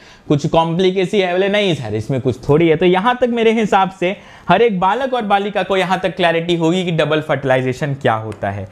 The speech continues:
अब एक दो और मूलभूत सवालों के जवाब जरा सा हम लोग खोजते हैं और इसके साथ ही हम लोग फिर वाइंड अप करेंगे कुछ ही पल में, ठीक है? तो यहाँ पर एक और सवाल का जवाब मैं तुम्हें दे दूँ। "हे डायग्राम, कहाँ विलुप्त हो गए हो तुम? यहाँ पर आओ।"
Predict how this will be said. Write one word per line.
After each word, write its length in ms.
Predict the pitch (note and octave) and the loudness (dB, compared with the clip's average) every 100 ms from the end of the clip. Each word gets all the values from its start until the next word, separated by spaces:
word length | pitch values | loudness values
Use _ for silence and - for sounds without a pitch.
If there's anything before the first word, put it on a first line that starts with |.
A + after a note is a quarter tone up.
| - - - | -18 -20 -4
अब 120 | E3+ | 0
एक 180 | G3+ G3 | 0 0
दो 60 | A#3 | 0
और 300 | G3 A3 A3 | 0 -2 -2
मूलभूत 560 | G#3 A3 G3 G3+ G#3+ | -6 -4 -2 -2 -2
सवालों 380 | - G3 F3+ G3+ | 0 0 0 -2
के 100 | G3 | -4
जवाब 380 | E3+ D#3+ E3+ E3+ | -2 2 0 0
जरा 160 | E3+ | -4
सा 160 | E3 F#3 | -4 -4
हम 180 | D#3 C#3+ | -4 -2
लोग 180 | C#3 C#3 | -2 -4
खोजते 420 | - C3+ - G3+ | -2 -2 0 -2
हैं 360 | F3+ C#3 C#3+ - - | -2 -4 -8 -18 -6
और 100 | - | -2
इसके 240 | E3 E3 E3 | -2 -2 -2
साथ 200 | D#3+ C3+ | 0 0
ही 120 | C#3 | -4
हम 180 | C#3 B2+ | -4 -4
लोग 120 | A#2+ | -4
फिर 180 | C#3 B2 | -2 -2
वाइंड 300 | A2+ A#2 C3 | -2 -2 -4
अप 140 | - | -2
करेंगे 360 | B2 B2+ A#2+ G#2 | -4 -2 -2 -4
कुछ 240 | A2 - | -6 -6
ही 60 | A#2 | -8
पल 240 | - G2 | -4 -4
में, 180 | F#2+ F#2+ | -4 -6
ठीक 220 | F#2 C#3 | -6 -6
है? 100 | F3+ - - - - | -8 -12 -20 -20 -6
तो 60 | F3 | 0
यहाँ 260 | E3+ F#3+ | 2 0
पर 160 | A#3 B3 | -2 0
एक 180 | A#3+ A3 | 0 0
और 220 | G#3+ B3 | 0 0
सवाल 340 | A#3 G3 F#3+ | -2 0 0
का 120 | G3+ G#3 | 0 -2
जवाब 360 | F3+ E3+ F3+ | 0 0 0
मैं 120 | F#3+ | -2
तुम्हें 240 | E3 D3+ D3 | -4 -4 -2
दे 120 | C#3+ | -2
दूँ। 180 | C#3 C3+ | -2 -2
"हे 140 | E3 | -2
डायग्राम, 600 | F3 C#3 B2 C#3 B2 A2+ A#2+ _ _ - _ - - | 0 -2 0 0 -2 -6 -14 _ _ -20 _ -14 -8
कहाँ 240 | D#3 F3+ | -4 -2
विलुप्त 420 | D3 B2+ C3 - | -2 -2 -4 -4
हो 120 | B2 | -4
गए 160 | G#2+ G#2+ | -2 -2
हो 140 | A2 | -4
तुम? 180 | G#2 A2 | -8 -6
यहाँ 300 | C#3 D#3+ G3 G3 | -4 -2 -2 -2
पर 100 | |
आओ।" 100 | F3+ | -4